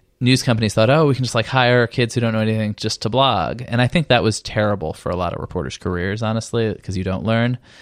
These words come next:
And I think that w-, by the time I started in twenty eleven, twenty twelve, smart young reporters knew they wanted editors and were looking for a place that would give th-, where they would learn. And, and there'd been, there'd been the pendulum, it's kind of swung back a bit. And I think that's something that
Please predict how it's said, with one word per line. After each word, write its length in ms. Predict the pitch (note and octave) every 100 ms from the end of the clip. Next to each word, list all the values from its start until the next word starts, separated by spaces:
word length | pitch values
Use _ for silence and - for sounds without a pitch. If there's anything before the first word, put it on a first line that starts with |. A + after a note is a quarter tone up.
| - - - B2+
And 120 | A2+
I 80 | G#2+
think 260 | B2+ A#2+
that 200 | A2 -
w-, 180 | - G#2+
by 180 | A2 G#2+
the 100 | A2+
time 320 | B2+ B2 A2+
I 100 | G#2+
started 560 | A2 - G#2 G2+ G2+ G#2
in 140 | G2+
twenty 380 | - G#2 G2+ F#2+
eleven, 920 | F#2+ F#2+ G2 G#2+ G#2 F#2+ F#2 F#2 G#2+ -
twenty 200 | A2 G2+
twelve, 500 | - G#2 G2+ G2+ - - - _ _ _ _ _
smart 560 | - - B2 A#2+ A#2
young 220 | A#2+ A2 G#2+
reporters 500 | G#2 - G#2+ G2 G2+
knew 120 | A2
they 120 | G2
wanted 400 | F#2 G#2+ G#2 -
editors 440 | - - - - -
and 120 | G2+
were 100 | G2+
looking 300 | G#2 - G2+
for 160 | -
a 60 | -
place 360 | - D#2 - -
that 140 | -
would 120 | F#2+
give 220 | G2 G2
th-, 220 | - G2 F#2+
where 140 | F#2
they 120 | F2+
would 160 | F#2 G2
learn. 440 | G#2 G#2+ A2+ B2+ - - - _ -
And, 180 | G#2+ G#2
and 120 | G#2+
there'd 160 | G#2 G#2+
been, 200 | G#2+ G#2+
there'd 180 | G#2
been 160 | G#2+ G#2
the 140 | G#2+
pendulum, 420 | - A2 G#2+ G2+ G2+
it's 140 | -
kind 120 | A2
of 60 | G2+
swung 300 | - G2 F#2+
back 240 | G2+ G2+
a 60 | A2
bit. 100 | A2
And 80 | G#2+
I 40 |
think 140 | A2
that's 160 | A2+ G2+
something 300 | A2+ G2+ G#2
that 140 | G2